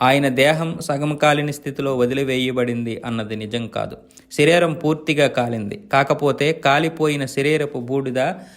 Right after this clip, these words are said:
అదే ఆకారంగా కనబడింది. ప్రజల మనస్సులో అదే ఉండిపోయింది. ఏమైనా ఆయన మృతదేహాన్ని బలవంతంగా హైదరాబాద్కు పంపించారని, ఢిల్లీలో కాంగ్రెస్ కార్యాలయంలోకి అడుగు పెట్టనివ్వలేదని ప్రజలందరికీ తెలిసిన విషయమే.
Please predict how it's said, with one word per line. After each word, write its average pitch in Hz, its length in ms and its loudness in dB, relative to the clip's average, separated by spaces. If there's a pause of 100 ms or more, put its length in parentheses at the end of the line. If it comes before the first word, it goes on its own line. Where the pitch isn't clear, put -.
(160)
అదే - 280 4
ఆకారంగా 156 600 2
కనబడింది. 117 640 -2
ప్రజల 135 420 0
మనస్సులో 135 580 -4
అదే 123 220 -2
ఉండిపోయింది. 110 800 -6 (340)
ఏమైనా 156 640 4
ఆయన 139 260 2
మృతదేహాన్ని 139 800 -2
బలవంతంగా 139 880 0
హైదరాబాద్కు 139 640 -2
పంపించారని, 127 880 -4 (260)
ఢిల్లీలో 170 480 2
కాంగ్రెస్ 156 580 0
కార్యాలయంలోకి 151 1000 2
అడుగు 147 240 -4
పెట్టనివ్వలేదని 143 920 -4
ప్రజలందరికీ 143 800 -4
తెలిసిన 123 440 -6
విషయమే. 117 460 -6